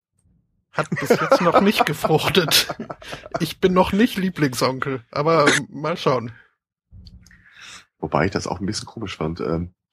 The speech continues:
Speaker 2: wir hatten das vor ein paar Jahren mal, ich, ähm, mit entfernten Bekannten zusammen gefeiert. Und, ähm, da war eine Mutter mit ihrer Tochter. Die Tochter war damals, glaub ich, dreizehn, vierzehn. Und, äh, die Mutter hatte ihr eine Playstation mitgebracht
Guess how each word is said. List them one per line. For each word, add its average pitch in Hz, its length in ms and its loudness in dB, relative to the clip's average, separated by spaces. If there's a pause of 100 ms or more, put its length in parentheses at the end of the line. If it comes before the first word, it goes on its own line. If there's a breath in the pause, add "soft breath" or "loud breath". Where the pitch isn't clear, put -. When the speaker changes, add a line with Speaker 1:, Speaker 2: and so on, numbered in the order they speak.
(160)
Speaker 2:
wir 82 120 -2
hatten 92 160 -6
das 98 180 -4
vor 80 180 -4
ein 82 100 -2
paar 87 120 -2
Jahren 131 260 4
mal, 127 240 4
ich, - 200 -4
ähm, 92 420 2
mit - 240 -6
entfernten 85 440 0
Bekannten 92 560 0
zusammen 87 320 0
gefeiert. 87 480 2 (840 soft breath)
Und, 92 360 -2
ähm, 87 540 2 (520)
da 78 140 -2
war 98 260 4
eine 90 180 0
Mutter 92 540 2 (160)
mit - 220 -10
ihrer 85 240 2
Tochter. - 360 0
Die - 120 0
Tochter - 280 -2
war 90 100 4
damals, 90 340 4
glaub 82 160 2
ich, 92 80 -8
dreizehn, - 360 -4
vierzehn. - 380 2 (1200 soft breath)
Und, 92 420 4
äh, 87 200 4
die 90 100 6
Mutter 107 280 4
hatte 107 220 2
ihr 95 340 4
eine 87 480 0
Playstation - 580 2
mitgebracht - 680 -2